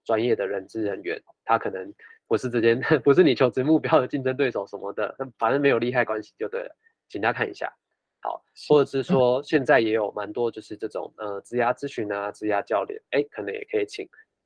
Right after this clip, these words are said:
Speaker 1: 这，这几种人员都帮你看一看。对，一定要有综-，
Speaker 2: 谢谢。
Speaker 1: 综合的比较。
Speaker 2: 没错，没错。那刚刚其实有提到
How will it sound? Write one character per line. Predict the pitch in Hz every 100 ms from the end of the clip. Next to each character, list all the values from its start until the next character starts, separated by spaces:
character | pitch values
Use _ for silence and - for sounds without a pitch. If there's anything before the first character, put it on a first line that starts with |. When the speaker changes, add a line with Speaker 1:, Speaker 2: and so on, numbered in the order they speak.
| _
Speaker 1:
这， | - 127
这 | - 143
几 | - 113
种 | - 101
人 | 101 104
员 | 101 92
都 | 113
帮 | 107 107 107
你 | - -
看 | 113
一 | 98 -
看。 | 101 - _ _ _ _ _ _ _ _ _ _ _ _ -
对， | - - _ _
一 | 151
定 | 170 180
要 | 185 117
有 |
综-， | 196 143 -
Speaker 2:
谢 |
谢。 | - _
Speaker 1:
综 | - 139
合 | 113 101
的 | 104
比 | - _
较。 | - 90 - _ _ _ _ _
Speaker 2:
没 | 139 143
错， | 170
没 | 139
错。 | 135 151 120
那 | 180
刚 | 196
刚 | 233
其 | 190
实 | 170
有 | 175 143
提 | 151
到 | 151